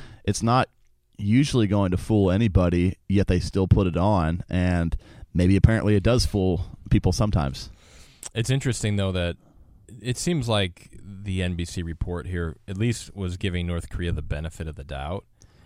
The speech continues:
Speaker 2: We won't, they won't even give the benefit of the doubt to the President of the United States.
Speaker 1: True.
Speaker 2: So I think that just does highlight just sort of the, um,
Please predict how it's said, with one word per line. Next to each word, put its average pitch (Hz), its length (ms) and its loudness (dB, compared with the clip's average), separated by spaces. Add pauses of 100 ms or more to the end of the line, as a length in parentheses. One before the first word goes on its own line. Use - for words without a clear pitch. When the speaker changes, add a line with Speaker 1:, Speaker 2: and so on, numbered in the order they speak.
(140)
Speaker 2:
We 113 140 0
won't, 143 220 -4
they 104 120 -2
won't 131 160 -2
even 95 160 -2
give 90 160 -4
the 82 80 -4
benefit 90 420 -4
of 82 80 -6
the 82 60 -6
doubt 87 260 -4
to 92 100 -8
the 82 160 -8
President 92 460 -6
of 95 80 -4
the 95 60 -2
United 92 260 -2
States. - 500 -8 (380)
Speaker 1:
True. 92 420 4
Speaker 2:
So - 280 0
I 101 80 2
think 101 220 -2
that 98 200 -2
just 87 420 -12
does 92 260 -2
highlight 82 440 -6 (400)
just 95 280 -8
sort 87 180 -4
of 82 120 -8
the, 82 240 -4
um, 76 300 -8